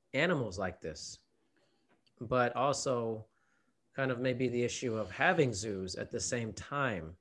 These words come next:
with that. And what were your, what's your thought about that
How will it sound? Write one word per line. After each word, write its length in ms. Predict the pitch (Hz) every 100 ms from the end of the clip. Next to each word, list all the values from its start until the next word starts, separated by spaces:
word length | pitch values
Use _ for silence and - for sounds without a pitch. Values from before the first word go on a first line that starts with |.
| _ _
with 200 | 123 95
that. 380 | 117 101 92 - _ _ -
And 320 | 110 107 107 _ _ _ _ _ _ _
what 100 | 226
were 100 | 311
your, 300 | 202 143 123 -
what's 260 | 165 -
your 80 | 151
thought 380 | - 135 101 -
about 380 | 104 101 90 90
that 320 | 90 80 62